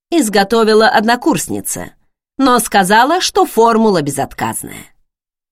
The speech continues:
Главное, не забывать перед этим самым пить по двадцать пять капель. Перед чем? Тем. Перешла она на шёпот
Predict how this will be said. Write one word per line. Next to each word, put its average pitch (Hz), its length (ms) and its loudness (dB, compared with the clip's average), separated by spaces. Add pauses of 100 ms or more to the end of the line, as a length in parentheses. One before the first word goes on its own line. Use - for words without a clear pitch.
(160)
Главное, 277 680 2
не 294 200 4
забывать 226 600 2
перед 220 280 2
этим 202 260 0
самым 139 560 -2 (400)
пить 320 320 2
по 415 140 2
двадцать 180 400 0
пять 254 220 -2
капель. - 460 -4 (1500)
Перед 143 300 -6
чем? - 380 -4 (1200)
Тем. 170 800 0 (680)
Перешла 175 480 0
она 147 160 -2
на 127 120 -8
шёпот 311 460 -6